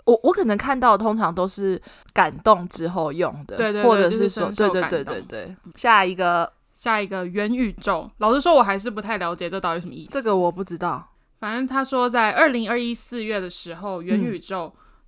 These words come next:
Speaker 2: 便已深受中国科技界和投资圈的瞩目。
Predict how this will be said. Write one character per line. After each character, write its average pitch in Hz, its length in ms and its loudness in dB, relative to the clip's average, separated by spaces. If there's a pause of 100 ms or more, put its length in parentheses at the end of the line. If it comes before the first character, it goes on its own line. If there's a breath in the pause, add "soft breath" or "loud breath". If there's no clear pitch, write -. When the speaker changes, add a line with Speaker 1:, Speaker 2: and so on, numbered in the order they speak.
Speaker 2:
便 254 180 -4
已 170 260 -14
深 214 360 -10
受 196 340 -6
中 233 340 -6
国 196 200 -4
科 226 200 -8
技 240 160 -6
界 208 300 -6
和 190 300 -10
投 180 180 -10
资 196 180 -12
圈 220 200 -8
的 196 80 -8
瞩 - 220 -18
目。 180 220 -16